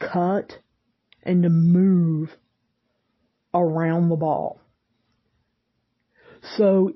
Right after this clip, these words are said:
if you're throwing it into the mid post on the right side, the right side is usually making some kind of move towards the basket,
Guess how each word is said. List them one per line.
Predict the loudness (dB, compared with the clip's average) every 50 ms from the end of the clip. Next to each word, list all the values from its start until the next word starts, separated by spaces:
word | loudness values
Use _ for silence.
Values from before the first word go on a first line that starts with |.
| -8 _
if | -2 -2 0 0 0
you're | -2 -2
throwing | -2 -2 -2 0 0 2 2 2
it | 2 2 2
into | 0 0 -2 -2
the | -2 0
mid | 0 0 -2 -2 -4 -6
post | -4 -2 0 0 0 -2 -4 -8 -18 -20 _ _ -6
on | -4 -2 0 0
the | -2 -2
right | -4 -6 -6 -4 -4 -4 -4 -4 -6 -8 -14 -12 -8
side, | -6 -6 -6 -6 -6 -8 -8 -10 -12 -12 -14 -16 _ _ _ _ _ _ _ -20 -20 -20 -20 _ _ -2
the | 0 2
right | 2 2 2 2 0 0 -2 -4 -6 -8 -8 -6
side | -4 -4 -4 -4 -2
is | -2 0 0 0 0
usually | 0 0 0 2 2 0 0 -2 -4 -2 -2 -2 -2 -2 -2 -4 -6 -8 _ _ _ _ -14
making | -8 -2 0 0 2 2 2 0 0 -2 -2 -4 -2 0 0 0 0 0 -2 -2 -4 -8 -10 _ _ _ -20 _ _ _ -20 -14 -8
some | -4 -2 0 0
kind | -2 -2 -2 -2 -2 -2
of | -2
move | -2 0 0 0 2 2 0 0 -2
towards | -6 -8 -8 -8 -8 -10 -10
the | -12 -10
basket, | -10 -10 -12 -14 -18 -18 -18 -18 -18 -18